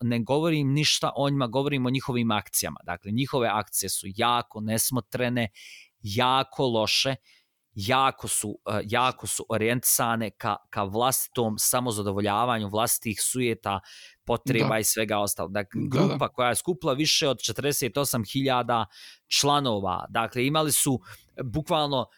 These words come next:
Speaker 1: desetke objava dnevno, kritikovao vlasti, alarmirao, predlagao rješenja, taksativno nabrajao mjere za borbu protiv koronavirusa, e, napisao kako treba država da se fokusira, kako treba da se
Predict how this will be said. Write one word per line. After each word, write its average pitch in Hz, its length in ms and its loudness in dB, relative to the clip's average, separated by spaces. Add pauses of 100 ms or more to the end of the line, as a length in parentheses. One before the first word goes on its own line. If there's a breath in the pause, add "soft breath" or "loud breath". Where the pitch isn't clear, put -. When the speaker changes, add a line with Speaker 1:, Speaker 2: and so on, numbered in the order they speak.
(140 soft breath)
Speaker 1:
desetke 147 840 2
objava 135 580 2
dnevno, 110 880 0 (260 loud breath)
kritikovao 156 720 0
vlasti, 147 680 0
alarmirao, 180 880 2
predlagao 208 680 2
rješenja, 160 840 2 (280 loud breath)
taksativno 190 640 0
nabrajao 170 640 2
mjere 160 340 2
za 143 120 0
borbu 156 280 0
protiv 143 340 -4
koronavirusa, 156 1120 2 (360 loud breath)
e, 165 260 2
napisao 190 600 0
kako 170 300 -2
treba 170 320 0
država 165 360 2
da 147 80 2
se 135 160 2
fokusira, 156 720 0
kako - 280 -6
treba 151 360 -2
da 143 80 0
se 135 280 0